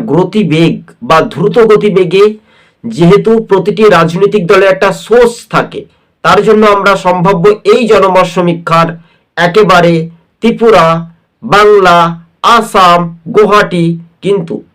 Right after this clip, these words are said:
দু হাজার পঁচিশে নতুন বছরের শুরুতেই দিল্লি বিধানসভাতে ভোট রয়েছে। আগামী আ-, আট তারিখে যে ভোটের ফলাফল সেটা কতটা পরিসংখ্যান হবে সেটার উপরে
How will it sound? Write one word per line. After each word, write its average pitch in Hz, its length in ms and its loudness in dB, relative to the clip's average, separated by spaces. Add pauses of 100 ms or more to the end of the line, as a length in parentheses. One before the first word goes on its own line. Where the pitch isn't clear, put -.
(100)
দু 139 120 -2
হাজার 175 320 2
পঁচিশে 220 540 0
নতুন 170 380 0
বছরের 175 460 -2
শুরুতেই 226 420 0 (400)
দিল্লি 220 380 2
বিধানসভাতে 170 720 0
ভোট 165 280 0
রয়েছে। 208 380 2 (340)
আগামী 190 420 0 (340)
আ-, - 240 -4
আট 214 200 0 (100)
তারিখে 214 320 2
যে 196 120 2
ভোটের 165 360 0
ফলাফল 185 500 0
সেটা 180 240 -2 (100)
কতটা 190 360 -2
পরিসংখ্যান 196 600 0
হবে 214 240 0 (300)
সেটার 220 320 0
উপরে 190 280 0